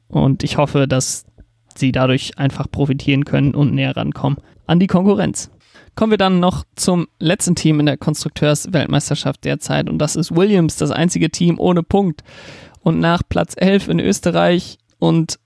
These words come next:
Platz elf in Monza durch Nicolas Latifi in zwei verschiedenen Rennen hatte diesmal George Russell die große Chance, Punkte zu holen und hat sie liegen gelassen und ist auf Platz elf ins Ziel gekommen.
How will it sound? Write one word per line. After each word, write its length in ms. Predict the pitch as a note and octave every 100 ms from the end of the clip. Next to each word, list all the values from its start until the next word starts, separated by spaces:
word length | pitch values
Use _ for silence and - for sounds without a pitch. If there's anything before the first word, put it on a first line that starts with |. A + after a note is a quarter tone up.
| _
Platz 320 | - D#3+ D#3+ -
elf 320 | E3 E3+ F3+ -
in 160 | D#3+
Monza 500 | D#3 F#3+ - E3+ E3
durch 380 | D#3+ E3 F3 - _ _
Nicolas 440 | D#3+ D3+ E3 D#3+ D3+
Latifi 640 | D3+ - E3 - D3 - _ _
in 160 | D#3 D3+
zwei 380 | - - D3 D#3
verschiedenen 500 | - C#3+ D#3+ D#3+ C#3+
Rennen 280 | C3 C#3 - - - - _
hatte 200 | - E3
diesmal 500 | E3+ F#3 E3+ E3+ F3
George 240 | F3+ F3 -
Russell 260 | G3 D#3+
die 60 | D#3
große 280 | - C#3+ D3
Chance, 460 | - C3+ C3+ - -
Punkte 260 | - D3 C#3
zu 200 | - C#3+
holen 280 | C#3 D3+ D3
und 320 | D#3 D#3 - -
hat 220 | - D3+
sie 100 | D3
liegen 280 | D3+ D3+ D3
gelassen 500 | C#3 C#3 - C#3+ C3 _ _
und 220 | C#3+ C#3
ist 260 | - C#3+ -
auf 180 | C#3 -
Platz 220 | C3 C3
elf 240 | C#3+ D3 D#3
ins 220 | C3+ -
Ziel 160 | -
gekommen. 440 | C#3 C3+ - B2+